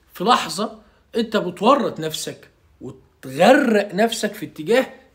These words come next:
بدري قوي، مستعجل عليه قوي. صدقني جمهورك، جمهورك مش جمهور الزمالك،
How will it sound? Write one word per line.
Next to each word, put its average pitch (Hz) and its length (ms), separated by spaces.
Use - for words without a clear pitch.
بدري 302 340
قوي، 254 280
مستعجل 220 560
عليه 214 280
قوي. 202 180
صدقني 214 520
جمهورك، 202 600
جمهورك 160 560
مش 127 120
جمهور 143 220
الزمالك، 120 380